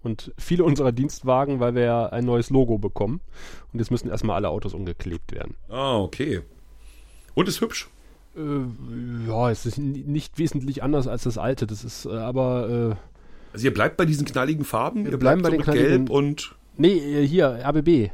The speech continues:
Speaker 1: insgesamt. Der R B B hat sich ein
Speaker 2: Ah,
Speaker 1: neues Image
Speaker 2: okay.
Speaker 1: verpasst. Bloß nicht
Speaker 2: Ah.
Speaker 1: langweilen.
Speaker 2: Ah.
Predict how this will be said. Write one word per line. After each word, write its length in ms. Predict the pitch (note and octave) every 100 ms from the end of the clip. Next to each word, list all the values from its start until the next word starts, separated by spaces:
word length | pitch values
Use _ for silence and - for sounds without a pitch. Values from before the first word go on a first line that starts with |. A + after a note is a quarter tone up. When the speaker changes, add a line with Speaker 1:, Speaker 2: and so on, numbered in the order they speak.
| -
Speaker 1:
insgesamt. 680 | C3+ - A2+ G#2 G2 - - - -
Der 80 | A#2+
R 80 |
B 80 | C#3+
B 180 | C3+ D#3+
hat 120 | D3+
sich 160 | - C#3
ein 60 | C3+
Speaker 2:
Ah, 100 | C#3
Speaker 1:
neues 140 | C3
Image 240 | D#3+ C3+ -
Speaker 2:
okay. 160 | A#2+
Speaker 1:
verpasst. 260 | A#2+ G2+ -
Bloß 240 | C3+ D#3+
nicht 100 | D3
Speaker 2:
Ah. 40 | -
Speaker 1:
langweilen. 680 | C3 A#2 G2+ G2 G2 G2 - - - - - - - - - - -
Speaker 2:
Ah. 520 | - D3+ F3 A#2 F2+